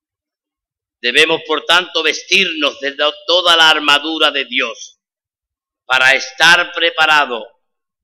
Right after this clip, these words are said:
para los ataques del diablo. El ataque de Satanás viene por diferentes sitios. Él viene a veces y quiere tocar la mente,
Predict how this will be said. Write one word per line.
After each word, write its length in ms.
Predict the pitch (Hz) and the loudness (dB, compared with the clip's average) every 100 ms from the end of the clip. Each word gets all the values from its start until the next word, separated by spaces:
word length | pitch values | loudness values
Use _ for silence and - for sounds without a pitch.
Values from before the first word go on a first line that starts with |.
| _ _ _ _ _ | _ _ _ _ _
para 240 | - 127 127 | 0 2 2
los 240 | 131 - | 0 -4
ataques 840 | 131 139 147 - 135 131 - - _ | -6 0 0 0 -8 -8 -12 -18 _
del 260 | 123 127 113 | -4 -4 -4
diablo. 440 | 113 107 104 - _ _ _ _ _ _ _ _ _ _ _ _ _ _ _ _ _ | -8 -6 -6 -12 _ _ _ _ _ _ _ _ _ _ _ _ _ _ _ _ _
El 160 | - 135 | 0 0
ataque 420 | 139 160 165 175 | 2 2 2 0
de 120 | 175 | -2
Satanás 560 | 165 170 165 170 180 175 | 0 -2 0 2 2 2
viene 540 | 170 180 180 185 185 - - _ _ _ _ | 0 0 2 0 0 -2 -16 _ _ _ _
por 200 | 160 160 | -4 -4
diferentes 760 | 160 156 156 156 175 170 165 - | -4 -4 0 2 0 -2 -6 -2
sitios. 480 | - - - 123 95 _ _ _ _ _ - | -2 -2 -6 -12 -14 _ _ _ _ _ -4
Él 200 | 156 156 | -4 0
viene 260 | 180 185 | 0 2
a 100 | 175 | 2
veces 500 | 180 185 - 185 185 | 2 -4 -2 -4 -2
y 260 | 190 156 - | -6 -8 -6
quiere 240 | 180 180 175 | -4 -2 -2
tocar 400 | 160 175 175 156 | -4 0 0 2
la 140 | 143 | 0
mente, 600 | 156 170 147 - 107 | 2 -2 -4 -14 -20